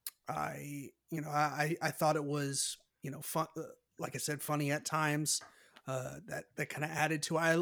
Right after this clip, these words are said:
I love the dynamic between, uh, the, the brother and sister duo.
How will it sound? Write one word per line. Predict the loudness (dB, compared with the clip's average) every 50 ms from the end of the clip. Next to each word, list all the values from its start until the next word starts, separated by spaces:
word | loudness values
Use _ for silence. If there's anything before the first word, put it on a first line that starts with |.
| 2 2
I | 2 2
love | 4 4 4 4 2 2 4
the | 4 4 6 4 2 0 -4 _ -8 -4
dynamic | 0 2 2 2 2 2 2 2 4 2 2 0 -2 -4
between, | -4 -4 -4 -4 -2 -2 0 0 2 0 0 -2 -4 -6 -8 _ _ _ _ _ _ _ -12 -8 -4
uh, | -2 -2 -2 -4 -4
the, | -4 -4 -4 -4 -4
the | -6 -6
brother | -4 0 0 0 0 0 0
and | -2 -2 -4
sister | -4 -4 -4 -4 -4 -2 -4 -2
duo. | 0 2 2 4 4 6 4 4 4 2 0